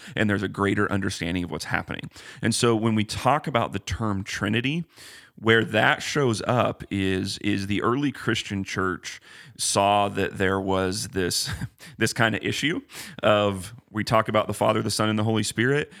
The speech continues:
eh, but we say that there's only one God. And so how do we, how do we wrap our minds around that? And,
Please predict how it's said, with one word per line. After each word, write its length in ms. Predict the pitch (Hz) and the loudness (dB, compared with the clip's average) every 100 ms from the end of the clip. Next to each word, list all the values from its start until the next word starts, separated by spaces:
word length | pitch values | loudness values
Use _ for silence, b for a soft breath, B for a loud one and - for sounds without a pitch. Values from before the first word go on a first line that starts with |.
| 147 | -6
eh, 100 | - | -2
but 180 | 101 101 | 2 2
we 100 | 104 | 2
say 240 | 101 107 | 2 2
that 120 | 107 - | 2 0
there's 140 | 101 | 0
only 240 | 107 104 | 2 2
one 240 | 101 101 98 | 2 2 2
God. 320 | 95 67 87 B B | 0 -2 -6 B B
And 160 | 101 107 | 0 2
so 160 | 117 | 4
how 240 | 107 104 107 | 4 4 4
do 80 | 107 | 2
we, 280 | 104 101 - | 0 0 0
how 180 | 117 117 | 4 4
do 80 | |
we 240 | 127 113 104 - - | 4 2 0 -6 -6
wrap 260 | - 104 104 | 2 4 4
our 120 | 90 | 0
minds 340 | 85 90 101 | 2 0 0
around 240 | 92 85 87 | 0 0 0
that? 300 | 82 67 - | 0 0 0
And, 360 | 101 98 98 | 0 0 -2